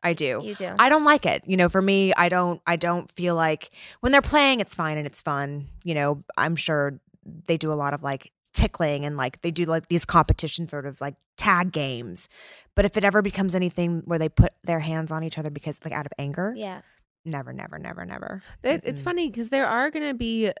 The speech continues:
Speaker 3: there are gonna be those moments where kids go too far, and, and they're kids, they're testing boundaries. That's literally what they're doing. That's p-, uh, part of their psychological development. But I,
Speaker 1: Yeah.
Speaker 3: but I think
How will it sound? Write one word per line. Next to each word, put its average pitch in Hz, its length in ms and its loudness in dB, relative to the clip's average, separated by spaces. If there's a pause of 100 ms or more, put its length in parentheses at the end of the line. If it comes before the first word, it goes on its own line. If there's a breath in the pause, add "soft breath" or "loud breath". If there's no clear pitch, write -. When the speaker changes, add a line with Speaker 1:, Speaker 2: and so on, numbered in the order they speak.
(260)
Speaker 3:
there 277 140 0
are 311 40 4
gonna 359 120 0
be 381 80 2
those 349 200 -2
moments 240 380 -2
where 190 180 -2
kids 180 360 -4
go 175 180 -2
too 165 200 -8
far, 147 420 -2
and, 190 340 0
and 196 200 0
they're 214 120 2
kids, 226 300 0
they're 180 100 2
testing 202 380 -2
boundaries. 180 380 0
That's 147 160 -8
literally 156 400 0
what 156 260 -2
they're 151 180 0
doing. 147 540 -2
That's - 400 -4
p-, - 140 -8
uh, 151 140 -2
part 160 160 0
of 151 40 -4
their 151 160 -2
psychological 151 540 -4
development. 196 340 -2
But 180 140 0
I, 180 60 2
Speaker 1:
Yeah. 156 200 -10 (340 loud breath)
Speaker 3:
but 233 120 0
I 226 100 4
think 247 480 -6